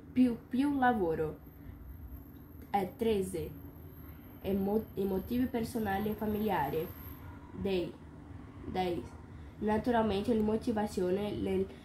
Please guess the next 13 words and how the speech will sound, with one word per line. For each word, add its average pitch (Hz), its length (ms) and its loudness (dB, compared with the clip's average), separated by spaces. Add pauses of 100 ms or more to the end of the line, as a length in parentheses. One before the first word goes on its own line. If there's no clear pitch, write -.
(240)
relazione 220 1040 4 (560)
alla 196 160 -2
posizione 220 600 4
geografica. 202 760 0 (520)
Questi 254 340 4
risultati 208 720 4
sono 196 400 0
con-, 220 320 0
condi-, 226 520 2 (680)
condizionati 214 1300 2
dagli 202 420 4
studenti 190 500 0
europei, 196 560 0